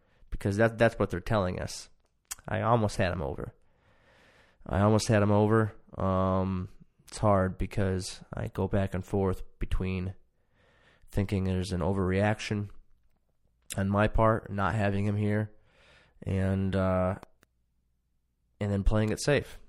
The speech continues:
Mm. I don't, don't, don't know what the, what the right choice is, 'cause it, as you'll find out, as I'm, the more I talk, I do get to see him because of work, 'cause he, he's also working, doing the disinfecting.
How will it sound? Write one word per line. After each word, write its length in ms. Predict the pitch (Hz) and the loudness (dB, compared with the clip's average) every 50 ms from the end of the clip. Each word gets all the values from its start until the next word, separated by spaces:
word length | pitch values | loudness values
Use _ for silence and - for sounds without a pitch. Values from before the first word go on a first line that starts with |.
| - _ - - _ _ _ _ _ _ _ - | -20 _ -20 -20 _ _ _ _ _ _ _ -14
Mm. 420 | - - 50 - - - - - - - - - _ _ _ _ _ _ _ _ _ _ _ _ _ _ _ _ _ _ _ _ _ _ _ _ _ _ _ _ _ _ - - | -14 -14 -12 -14 -14 -14 -14 -16 -16 -18 -20 -20 _ _ _ _ _ _ _ _ _ _ _ _ _ _ _ _ _ _ _ _ _ _ _ _ _ _ _ _ _ _ -10 -6
I 100 | 95 92 | -4 -2
don't, 280 | 92 104 80 101 107 90 | 0 0 0 0 -2 0
don't, 240 | 98 98 95 - - | 0 -2 -2 -2 -2
don't 120 | 117 110 | -2 0
know 60 | 107 | 0
what 140 | 107 101 - | 0 0 -2
the, 80 | - 101 | -2 -2
what 160 | 101 95 - | -2 -2 -2
the 80 | - 92 | -4 -4
right 200 | 92 90 87 - | -4 -4 -4 -6
choice 340 | - - 82 71 - - | -6 -6 -6 -6 -6 -8
is, 200 | - - - - - - - - - - - | -10 -10 -10 -12 -16 -20 -20 -20 -20 -14 -4
'cause 160 | - 117 104 | -4 0 0
it, 140 | 107 - - - - - - - - - - - - - - - - _ - | 0 0 0 -4 -6 -6 -8 -14 -20 -20 -20 -20 -20 -20 -20 -20 -20 _ 0
as 220 | - 110 110 104 113 | 2 2 4 4 2
you'll 100 | 104 95 | 2 4
find 300 | - 113 104 98 98 107 | 4 4 6 6 6 6
out, 360 | 107 101 98 - - - - - _ _ _ - | 6 6 4 2 0 -6 -14 -20 _ _ _ -4
as 200 | - 98 104 98 | -2 -2 0 0
I'm, 140 | 104 87 - - | -2 -4 -4 -4
the 60 | - | -4
more 180 | 98 101 95 85 | -2 0 0 0
I 80 | 82 | 0
talk, 360 | 78 - - 110 98 98 - - | 0 0 2 2 2 2 0 0
I 120 | 73 95 | -2 -2
do 180 | 95 104 107 98 | 0 0 0 0
get 180 | - 101 - - | 0 -2 -4 -4
to 60 | 82 | -4
see 240 | - - - 101 92 | -4 -2 -2 0 0
him 200 | 95 80 85 85 | 0 -2 -2 -4
because 300 | 85 - - 95 80 - | -6 -4 -4 -4 -4 -4
of 120 | - - | -6 -4
work, 340 | 87 85 76 - - - - - - - - | -2 -2 -2 -2 -4 -10 -16 -18 -18 -14 -12
'cause 180 | - - - | -10 -10 -6
he, 140 | - 104 101 | -2 -2 -2
he's 320 | 95 - - 110 101 90 95 | -2 -2 -2 -2 0 0 0
also 300 | 87 87 - - 87 82 | -2 -2 -4 -6 -6 -6
working, 480 | 85 78 67 - - - 58 - - - _ - _ _ - - - - | -4 -4 -4 -6 -6 -10 -10 -10 -12 -14 _ -20 _ _ -20 -20 -12 -6
doing 220 | - 90 85 76 | -4 -2 -2 -2
the 100 | 67 71 | -2 -2
disinfecting. 720 | 73 73 71 - - 71 - - 58 - - - - - | 0 0 -2 -2 -4 -6 -6 -6 -8 -8 -8 -10 -10 -10